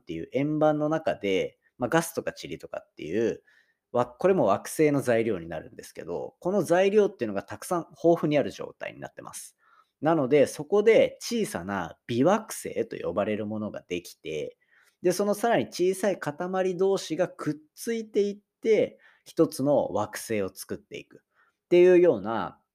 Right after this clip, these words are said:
こう、真ん中に恒星ができた周りでの残りカスみたいなので、こ-、言葉悪いですけど、<laughs> っていうので、えっと、惑星ができていくっていうのがステップとしてあるんですね。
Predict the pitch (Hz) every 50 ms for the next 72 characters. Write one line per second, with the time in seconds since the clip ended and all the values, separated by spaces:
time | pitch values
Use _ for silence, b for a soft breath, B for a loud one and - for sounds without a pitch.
0 | _ _ _ _ _ _ _ _ _ _ - 107 107 101 98 95 95 92 92 -
1 | - 123 147 175 202 202 196 196 202 196 185 190 - 180 180 180 180 - 180 175
2 | 165 175 170 180 175 - - 87 90 95 107 123 143 151 160 160 165 156 123 107
3 | 98 90 - - 107 110 - 190 196 208 208 220 226 214 - 190 175 175 170 170
4 | 160 156 156 160 156 160 156 180 185 147 113 - - - _ _ _ _ _ _
5 | _ - 107 95 - 113 107 110 110 92 85 85 - - 95 - - 113 - -
6 | - 135 127 107 - - B B B B B B B B B B - 180 190 185
7 | 180 180 202 220 196 120 - - - - 90 90 90 - - - 87 85 82 90
8 | 90 92 87 - _ _ _ _ _ _ _ _ _ - 98 - - - - 107
9 | 92 82 85 80 98 95 - - - 82 - - - - - - _ _ - 160
10 | 165 165 160 156 156 180 165 - - - 139 131 - - - - - - - -
11 | - - 87 85 73 67 - - - - 95 113 -